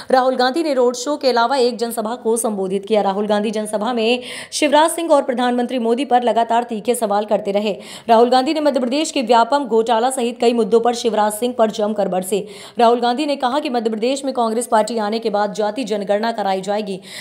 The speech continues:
गरीब लोगों को रसोई गैस पाँच सौ रुपए में प्रति सिलेंडर दिया जाएगा। राहुल गांधी ने आगे कहा कि मध्य प्रदेश में दलितों और आदिवासियों का शोषण किया जा रहा था। दलित, आदिवासियों के अलावा पिछड़ा वर्ग के लोगों को भी प्रदेश में न्याय नहीं मिल रहा है। राहुल गांधी ने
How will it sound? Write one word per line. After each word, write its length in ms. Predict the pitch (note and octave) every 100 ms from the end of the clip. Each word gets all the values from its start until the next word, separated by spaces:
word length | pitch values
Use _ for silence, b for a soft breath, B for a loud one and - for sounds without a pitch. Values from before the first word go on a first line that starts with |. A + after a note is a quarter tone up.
| B
गरीब 260 | A#3 A3+ A3
लोगों 220 | A3 C4
को 100 | C4
रसोई 300 | A3 A3 A3
गैस 240 | G#3 A3+ A#3+
पाँच 220 | A3+ A3+
सौ 80 | A3+
रुपए 160 | G3+ A3+
में 100 | A3+
प्रति 220 | A3 G#3+
सिलेंडर 400 | G#3 G#3 G#3 A#3+
दिया 200 | G#3 G3+
जाएगा। 320 | F#3+ G3+ A3
राहुल 260 | G#3 G3 G3+
गांधी 280 | G3 G3+ B3
ने 100 | A3
आगे 240 | G3 F#3+
कहा 180 | G#3 G3+
कि 120 | C4
मध्य 200 | A3 F#3+
प्रदेश 340 | F#3+ F#3+ A3+ A3+
में 180 | A3 A3+ B B B A3
दलितों 360 | B3+ C4 F#4
और 140 | C#4+ C4
आदिवासियों 520 | A#3 A3 A3+ A3 D4
का 120 | B3+
शोषण 320 | B3 A3 A3+ G#3
किया 220 | G#3 G3
जा 160 | G3
रहा 200 | G3 G3+
था। 100 | B3 C#4+
दलित, 280 | A#3 G#3
आदिवासियों 500 | G#3 G3 G3+ G3+ C#4
के 80 | C4
अलावा 240 | G#3+ G3+ A#3
पिछड़ा 300 | A3+ A3 G3+
वर्ग 260 | G#3+ A3+ A#3
के 100 | G#3+
लोगों 260 | G3+ G3
को 140 | G#3 G3
भी 200 | A3 G3+ B B B
प्रदेश 380 | A#3+ A3+ C#4+ C#4+
में 80 | C4+
न्याय 260 | A#3 A3+ A3+
नहीं 180 | G3 G3
मिल 120 | F#3
रहा 220 | G3 A#3
है। 120 | C4+
राहुल 260 | D4+ A3 G#3+
गांधी 300 | G3+ G3+ C4
ने 140 | A#3